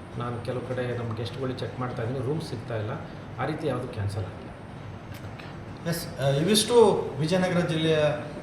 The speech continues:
Speaker 2: ಜಿಲ್ಲಾಧಿಕಾರಿಗಳು ಹೇಳ್ತಕ್ಕಂಥ ಮಾತು. ಯಾವುದೇ ಕಾರಣಕ್ಕೂ ಕೂಡ ನಿಮ್ಮ ಸುರಕ್ಷತೆ ನಮ್ಮ ಜವಾಬ್ದಾರಿ.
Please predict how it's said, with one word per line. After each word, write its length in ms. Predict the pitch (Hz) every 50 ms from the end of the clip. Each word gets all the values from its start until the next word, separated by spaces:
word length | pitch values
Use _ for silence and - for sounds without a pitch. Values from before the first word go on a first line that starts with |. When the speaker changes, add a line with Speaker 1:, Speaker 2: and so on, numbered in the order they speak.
| - -
Speaker 2:
ಜಿಲ್ಲಾಧಿಕಾರಿಗಳು 840 | 107 131 139 156 160 156 156 147 - 139 135 135 127 135 135 127 123 113
ಹೇಳ್ತಕ್ಕಂಥ 560 | 120 123 123 - - - - 120 117 - 117
ಮಾತು. 500 | 117 123 117 113 113 - 151 165 170 - - - - - - - - - -
ಯಾವುದೇ 280 | 117 131 165 180 202 196
ಕಾರಣಕ್ಕೂ 460 | - 190 185 180 180 170 - 165 160
ಕೂಡ 220 | - - 165 165 165 165 156 147 - - - - - - -
ನಿಮ್ಮ 220 | 123 143 151 160 151
ಸುರಕ್ಷತೆ 580 | - - 156 180 190 - - 175 160 170 156
ನಮ್ಮ 260 | 151 147 147 143 131 120
ಜವಾಬ್ದಾರಿ. 540 | 131 131 143 147 143 139 143 143 143 160